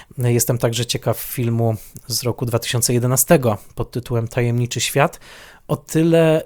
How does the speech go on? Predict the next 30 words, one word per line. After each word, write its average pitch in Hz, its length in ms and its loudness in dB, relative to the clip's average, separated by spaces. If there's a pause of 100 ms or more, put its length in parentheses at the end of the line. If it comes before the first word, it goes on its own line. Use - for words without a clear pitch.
muszę 139 420 0
powiedzieć, 127 520 -2
że 123 140 0
to, 131 180 -2
co 131 180 -2
jest 117 440 -2 (180)
obecne 120 460 -2
w 113 40 -2
Delikwentach, 123 840 0 (460)
to 123 140 2
jest, - 540 0 (260)
no, 135 280 0
jak 117 160 -4
już 120 180 -6
wspomniałem, 117 580 0 (760)
co 147 120 2
najmniej 147 280 2
o 135 60 0
kilka - 380 -2
półek 143 400 0
bardziej 131 400 4
wyrafinowane, 127 800 2 (540)
ponieważ 131 880 0
tak 143 200 4
jak 123 160 0
w - 80 -10
Cieniu 131 480 2 (180)
mamy 123 440 2 (260)
element 123 580 -2 (260)
buntu 127 600 2